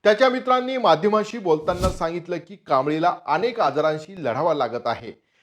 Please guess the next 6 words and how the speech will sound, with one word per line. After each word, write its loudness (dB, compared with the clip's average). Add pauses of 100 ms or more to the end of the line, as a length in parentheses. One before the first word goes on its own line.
(120)
त्याला 0
डिप्रेशनचाही -2
सामना -2
करावा 0
लागला -2
आहे, -6